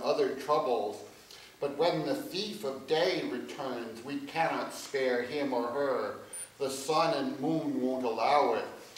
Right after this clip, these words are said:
nor will breath upon pain of death in silence listen or become lost. The cost is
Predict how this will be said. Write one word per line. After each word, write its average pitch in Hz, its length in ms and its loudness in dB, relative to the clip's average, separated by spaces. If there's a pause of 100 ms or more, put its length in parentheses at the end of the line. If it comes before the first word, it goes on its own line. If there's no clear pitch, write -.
(120)
nor 139 300 4
will 123 360 2
breath 143 420 4
upon 120 480 -4
pain 143 360 -2
of - 240 -6
death 139 400 2
in 107 220 -10
silence - 760 -2 (400)
listen - 500 2
or 117 140 2
become 120 580 -4
lost. 135 560 4
The 113 80 -4
cost - 680 0
is 113 100 -12